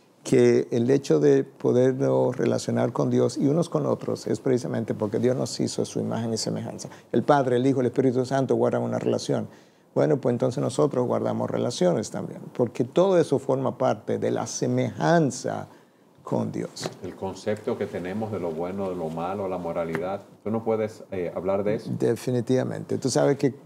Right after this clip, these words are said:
Speaker 1: cada hombre establece lo que es bueno o malo, pero hay un concepto, o sea, hay una, hay una conciencia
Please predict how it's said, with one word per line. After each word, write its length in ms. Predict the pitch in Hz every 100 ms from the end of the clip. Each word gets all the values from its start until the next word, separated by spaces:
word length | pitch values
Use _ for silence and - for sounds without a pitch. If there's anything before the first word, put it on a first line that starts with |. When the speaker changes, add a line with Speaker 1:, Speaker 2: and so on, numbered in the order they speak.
| -
Speaker 1:
cada 320 | - 170 175
hombre 260 | 175 175 147
establece 440 | - 127 139 139
lo 140 | 135 127
que 80 |
es 80 | 120
bueno 240 | 120 113 117
o 20 |
malo, 320 | 127 131 110
pero 160 | 120 123
hay 80 |
un 140 | 143 147
concepto, 840 | 127 113 - 139 135 131 - 110
o 60 | -
sea, 240 | - 120
hay 140 | 131
una, 260 | 190 202 160 - -
hay 80 | -
una 160 | 170 202
conciencia 840 | 175 131 - 135 123 - 113 110